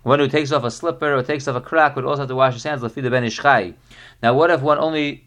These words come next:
touches the shoelaces, but not the actual shoes? So again, the Chazon Ish is lenient. He says one does not have to wash his hands after touching his shoelaces. On the other hand, Rav Elyashiv is machmir, and he says that the shoelaces are considered batel to the shoes,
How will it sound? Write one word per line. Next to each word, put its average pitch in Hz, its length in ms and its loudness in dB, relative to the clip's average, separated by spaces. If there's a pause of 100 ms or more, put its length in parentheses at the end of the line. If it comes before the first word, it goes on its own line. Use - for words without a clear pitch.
(100)
touches 147 520 -2
the 120 120 -6
shoelaces, 139 640 -4
but 107 60 -8
not 135 180 2
the 135 80 -4
actual 117 360 2
shoes? 175 460 -2 (220)
So - 200 -4
again, 151 260 0
the 147 80 -2
Chazon 151 360 0
Ish 160 220 0
is 110 200 -4
lenient. 143 500 -4
He 131 80 -8
says 147 260 -4
one 147 140 -4
does 139 140 -4
not 151 80 2
have 143 140 0
to 139 60 -4
wash 135 200 2
his 123 140 -12
hands 143 260 -4
after - 200 -6
touching 139 320 -6
his 101 120 -8
shoelaces. 139 760 -2 (380)
On 110 100 0
the 139 60 0
other 160 180 6
hand, 156 140 2
Rav 139 140 2
Elyashiv 139 460 2
is 123 160 -4
machmir, 139 680 0 (260)
and 117 140 2
he 120 100 -2
says 156 320 4
that 131 120 -2
the 123 60 -4
shoelaces 156 540 -6
are 135 80 -2
considered 131 420 -6
batel 143 280 -2
to 135 80 -10
the 120 80 -6
shoes, 139 480 -2